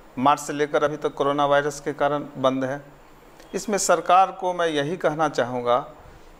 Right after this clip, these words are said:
कि जब आप मार्केट, मॉल, ये सब आप खुलवा सकते हैं, तो जो कोचिंग संस्थान है, जो प्राइवेट स्कूल चला रहे हैं,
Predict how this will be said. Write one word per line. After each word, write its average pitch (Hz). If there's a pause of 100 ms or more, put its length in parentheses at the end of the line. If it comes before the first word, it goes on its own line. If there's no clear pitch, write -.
(140)
कि 202
जब 214 (280)
आप - (400)
मार्केट, 151 (320)
मॉल, 147 (600)
ये 226
सब 220
आप 180
खुलवा 180
सकते 160
हैं, 131 (400)
तो 175 (280)
जो 170
कोचिंग 190
संस्थान 160
है, 110 (280)
जो 165
प्राइवेट 170
स्कूल 196
चला 143
रहे 113
हैं, 113